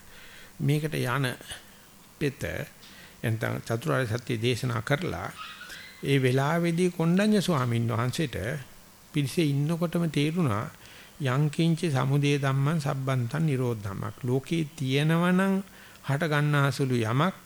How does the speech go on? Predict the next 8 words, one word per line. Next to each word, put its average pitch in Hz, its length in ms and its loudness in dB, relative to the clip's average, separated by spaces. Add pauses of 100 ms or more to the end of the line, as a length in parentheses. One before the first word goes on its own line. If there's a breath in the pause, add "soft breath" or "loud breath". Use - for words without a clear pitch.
(200)
ඒක 131 240 -4
සියල්ල 147 680 -2
මේ 160 180 -2
පරමුත්තර 143 720 -2
වූ 185 240 2
ශූන්‍යතාවයෙන් 165 880 -2
හමාර 117 380 -4
වෙනවා. 95 280 -14